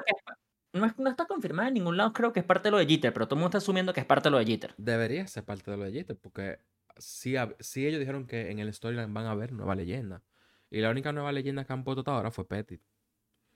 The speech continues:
Speaker 1: Sí. Bueno, pero si está Richie Sexson, también sería nueva leyenda.
Speaker 2: Pero Richie Sexson era, era yankee. Eso es lo que no me acuerdo.
Speaker 1: No, yo no sé. No sé, creo
Speaker 2: Eso
Speaker 1: que
Speaker 2: es lo que
Speaker 1: no
Speaker 2: estoy
Speaker 1: sé.
Speaker 2: tratando de buscar, pero no lo encuentro.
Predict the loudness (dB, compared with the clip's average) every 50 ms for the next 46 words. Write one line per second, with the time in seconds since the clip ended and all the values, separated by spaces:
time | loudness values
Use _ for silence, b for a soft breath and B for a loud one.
0 | _ _ _ _ _ _ _ _ _ _ _ _ _ _ _ _ _ _ _ _
1 | _ _ _ _ _ _ _ _ _ _ _ -2 2 4 6 6 6 4 0 -6
2 | -16 _ _ 2 6 8 10 10 10 10 10 8 8 8 8 8 8 8 8 6
3 | 6 8 8 8 8 6 4 4 4 4 4 4 2 2 4 4 6 6 6 6
4 | 6 6 4 4 2 0 -4 -6 -10 _ _ _ _ 6 8 8 8 6 4 0
5 | 0 -2 -4 -4 -4 -4 -4 -2 -2 -2 -2 -2 0 0 0 2 0 0 -2 -4
6 | -6 -8 -10 -12 _ _ -6 -2 -2 0 0 -2 -2 -2 -2 0 0 0 0 -2
7 | -2 -2 -2 -2 -2 -4 -6 -8 -10 -12 _ _ _ _ _ _ _ _ _ _
8 | _ _ _ _ 2 8 10 10 12 10 10 8 4 2 0 0 -2 -4 -8 -8
9 | -10 -16 _ _ _ _ _ _ _ _ -10 -6 -4 -4 -4 -6 -6 -2 0 2
10 | 2 2 2 2 4 4 4 4 2 0 0 0 0 0 0 0 0 0 0 0
11 | -2 -2 -2 -2 -2 -2 0 0 -2 -2 -4 -4 -4 -2 -4 -4 -6 -8 -12